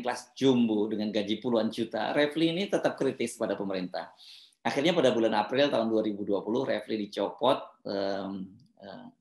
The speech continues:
dia dicopot juga nih dari posisinya sebagai komut di P T Pelindo.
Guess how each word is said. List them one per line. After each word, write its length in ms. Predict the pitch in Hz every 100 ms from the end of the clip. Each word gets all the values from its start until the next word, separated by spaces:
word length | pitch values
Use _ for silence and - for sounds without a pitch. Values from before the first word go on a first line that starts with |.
| _
dia 160 | 107 139
dicopot 320 | 139 131 131
juga 240 | 135 147
nih 180 | 104 98
dari 400 | 101 107 107 107
posisinya 540 | 104 110 110 - 110 127
sebagai 400 | 104 101 104 -
komut 320 | 98 120 104
di 80 | -
P 160 | 98
T 240 | - 95 -
Pelindo. 560 | 95 95 90 87 -